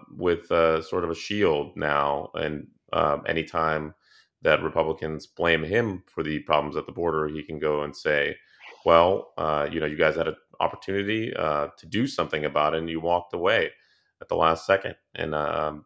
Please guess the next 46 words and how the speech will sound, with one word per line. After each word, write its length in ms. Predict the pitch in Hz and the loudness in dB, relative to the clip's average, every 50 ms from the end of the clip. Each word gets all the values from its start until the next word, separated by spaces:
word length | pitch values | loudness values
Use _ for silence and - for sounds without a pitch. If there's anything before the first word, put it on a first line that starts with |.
| - - | -8 -6
I 60 | - | -6
think 160 | - 85 82 - | -4 -4 -6 -6
it's 160 | 90 - - | -8 -8 -4
gonna 180 | - 92 92 | -4 -2 0
be 100 | 87 92 | 0 0
a 40 | 90 | 0
compelling 500 | - - 80 - - 87 101 135 113 87 | -2 -4 -12 -8 -2 0 2 2 2 2
argument. 460 | 76 73 73 73 76 76 76 78 82 | 2 0 0 -2 -4 -4 -4 -6 -6
And 100 | 82 80 | -6 -4
now 320 | 78 78 78 78 78 76 - - _ _ _ _ _ _ _ _ | -2 0 0 0 0 -2 -6 -10 _ _ _ _ _ _ _ _
whether, 580 | - 95 95 95 95 104 104 101 101 101 98 - | 6 10 10 10 10 10 8 6 6 4 2 2
uh, 420 | 87 87 87 85 85 85 85 82 78 - - 87 | 2 2 4 4 4 2 2 0 -4 -12 0 6
voters 680 | 95 98 110 110 104 104 98 92 92 90 - - - _ | 6 8 8 8 6 4 4 2 0 -2 -6 -12 -14 _
believe 280 | - 92 95 92 85 82 | -2 0 0 0 2 2
him 300 | 95 104 107 98 92 87 | 2 2 2 2 0 0
or 100 | 82 80 | -2 -2
Trump 380 | 80 - - 101 101 95 85 - - | -4 -2 0 2 2 2 2 0 -6
is 220 | 85 82 - - - | -8 -8 -10 -8 -4
gonna 160 | - 90 87 | -2 -2 0
be 80 | 87 | 0
another 300 | 87 85 90 101 107 95 | 0 2 2 2 4 2
issue, 300 | 82 78 - - - 85 | 2 2 0 -4 -10 -8
because, 580 | 82 82 80 - 87 82 78 78 - - - - _ _ _ _ - | -8 -8 -6 -4 -4 -4 -4 -6 -10 -16 -18 -20 _ _ _ _ 2
uh, 120 | 85 85 82 | 4 4 4
what 120 | 82 82 | 4 2
the 60 | - - | -2 -2
polls 320 | - - 123 139 135 110 | 0 2 2 4 4 2
are 40 | 101 85 | 0 0
telling 280 | - 85 80 80 80 | 0 0 0 0 0
us 140 | 78 78 80 | -2 -4 -6
is 100 | 82 80 | -6 -8
that 140 | 78 - - | -8 -6 -2
Trump 220 | - 90 85 78 | 0 -2 0 0
has 160 | 80 82 80 | -2 -4 -2
a, 220 | 82 80 80 78 78 _ _ _ _ _ _ - - | -2 -2 -2 -4 -6 _ _ _ _ _ _ -8 -4
a 40 | - | 2
large, 440 | 85 90 101 120 120 107 90 82 - - - - - | 6 10 12 12 12 12 10 8 2 -12 -16 -8 0
large 280 | 85 98 113 117 95 | 4 4 4 4 4
lead 200 | 85 82 78 73 | 2 0 0 2
over 240 | 76 76 73 78 78 | 2 0 0 -2 -2
Biden 400 | 69 78 73 73 73 76 76 73 - - | 0 2 4 4 2 0 -2 -8 -6 -4
on 200 | - 85 92 95 | -2 0 0 0
the 120 | 90 80 | 0 -2
issue 240 | 76 - - - 82 | -4 -6 -8 -10 -10
of 60 | 78 | -8
immigration. 640 | 78 76 78 - 85 85 82 82 - - - _ | -8 -8 -6 -4 -4 -4 -4 -4 -8 -12 -20 _